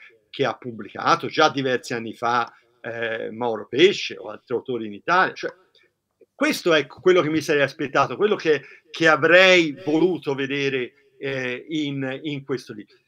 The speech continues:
Invece ci riporta indietro, e riportandoci indietro, e questa è la cosa che, ripeto, è una tesi legittima, è una tesi vecchia, e va bene. Quello che un pochino mi lascia un po' più perplesso è che,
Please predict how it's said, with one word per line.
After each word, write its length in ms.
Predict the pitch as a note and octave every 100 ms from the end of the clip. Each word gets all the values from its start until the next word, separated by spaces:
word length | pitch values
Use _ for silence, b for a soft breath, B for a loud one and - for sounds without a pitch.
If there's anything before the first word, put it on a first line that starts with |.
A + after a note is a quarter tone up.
| _ _ _ _ _ _ _ _ _ _ _ _ _ _ _ _ _ -
Invece 320 | C4+ E4 C4
ci 120 | A3
riporta 400 | G3+ E3+ F3+ -
indietro, 520 | E3 D#3 C#3 A#2+ - -
e 180 | A#3
riportandoci 720 | A#3+ A#3+ C4+ - D#4 D4 - G#3+
indietro, 720 | F#3+ F#3 C#3 C#3+ D#3+ - _ _
e 160 | F3+
questa 320 | - C4+ -
è 20 | A3+
la 120 | F3+
cosa 320 | G#3+ G#3 F#3+
che, 300 | - E3+ D3+ _ _ _ _ _
ripeto, 560 | - G3+ A3+ F#3+ C#3 - _ _ _ _
è 120 | - C4
una 180 | B3 F#3+
tesi 300 | G3+ E3+ F3
legittima, 680 | D3+ C#3+ A#2+ _ C3+ C3+
è 100 | -
una 160 | A#3 D#3
tesi 240 | C#3 -
vecchia, 560 | B2+ F3+ D3 - C3+ - _ _ _ _ _
e 160 | B3
va 160 | F#3 A#2+
bene. 300 | - - C3+ _ _ _ _ _ _ _ _ _ _ _ _
Quello 280 | - C#4 B3
che 120 | A3
un 120 | A3+
pochino 440 | G#3 G#3 B3 B3 G#3
mi 340 | F3+ F3 E3+
lascia 360 | F#3+ G3 - F3+
un 120 | D#3
po' 380 | F3+ F3 E3 -
più 180 | - F#3+
perplesso 600 | F#3 F3 F3+ D3+ C#3 -
è 60 | D3+
che, 240 | F3+ F3